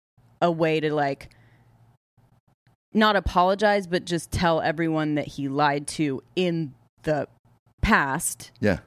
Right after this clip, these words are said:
Speaker 1: Wipe that clean. Like, "I'm gay. So anything that I said or did, I'm sorry. I'm sorry."
Speaker 2: Yeah.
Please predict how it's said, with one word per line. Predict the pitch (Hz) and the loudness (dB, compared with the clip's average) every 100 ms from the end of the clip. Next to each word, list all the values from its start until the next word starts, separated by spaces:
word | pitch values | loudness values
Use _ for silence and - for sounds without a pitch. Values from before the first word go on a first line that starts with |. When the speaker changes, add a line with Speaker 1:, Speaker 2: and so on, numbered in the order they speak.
| _ _ _ | _ _ _
Speaker 1:
Wipe | 170 185 175 - | 0 0 0 2
that | 170 143 | 2 2
clean. | - 160 147 | 0 0 0
Like, | 151 - | -4 -2
"I'm | 175 180 | 0 2
gay. | 170 120 127 | 0 0 -4
So | 175 | -2
anything | 165 214 226 254 | 0 0 0 0
that | 240 | 0
I | 220 | 0
said | 226 208 | 2 2
or | 196 | 2
did, | 185 190 180 | 2 2 2
I'm | 165 | 0
sorry. | 180 170 170 | 2 2 2
I'm | 170 | 2
sorry." | 175 156 - _ | 4 4 0 _
Speaker 2:
Yeah. | 90 67 | -4 -4